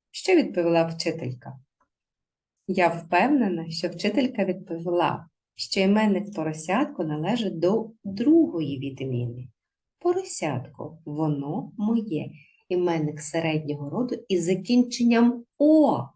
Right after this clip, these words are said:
Іменники середнього роду з закінченнями "а я"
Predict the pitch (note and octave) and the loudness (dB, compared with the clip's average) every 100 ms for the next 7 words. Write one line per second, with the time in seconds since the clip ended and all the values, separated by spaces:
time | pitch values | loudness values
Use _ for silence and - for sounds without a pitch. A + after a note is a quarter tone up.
0 | _ _ _ _ _ D#3+ F3 E3 E3+ E3 | _ _ _ _ _ 0 2 2 0 -2
1 | D#3+ - E3 E3 E3 E3 E3 E3 E3 E3 | -4 -4 -2 -2 0 0 0 -2 -4 -4
2 | F3 - D#3+ E3 E3+ E3 G3+ G3 F#3+ A#3+ | -6 -4 -4 -2 -4 -2 -2 0 0 0
3 | C#4+ D3 B2+ | 0 -2 -6